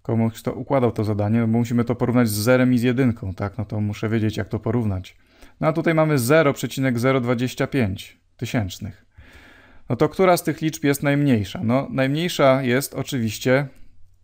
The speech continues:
zero, czyli pierwsze będzie C, następna to będzie ta liczba, czyli potem będę miał E, potem mam tę liczbę, czyli B, potem będzie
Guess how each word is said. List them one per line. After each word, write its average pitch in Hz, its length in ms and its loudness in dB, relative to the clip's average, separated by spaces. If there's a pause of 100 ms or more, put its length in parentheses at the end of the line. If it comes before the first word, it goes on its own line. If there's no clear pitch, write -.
(640)
zero, 127 420 4
czyli 123 460 0 (760)
pierwsze 135 420 0
będzie 104 320 0
C, 107 520 -2 (1040)
następna 127 840 2 (340)
to 113 120 0
będzie 113 520 4 (100)
ta 123 140 4
liczba, 110 440 2
czyli 110 260 -2
potem 113 320 -2
będę 104 320 -2
miał 98 240 -4 (100)
E, 120 360 0 (680)
potem 147 440 2
mam 120 300 4 (140)
tę 131 240 4
liczbę, 113 480 0
czyli 104 280 -4
B, 113 460 2 (960)
potem 139 380 2
będzie 113 500 2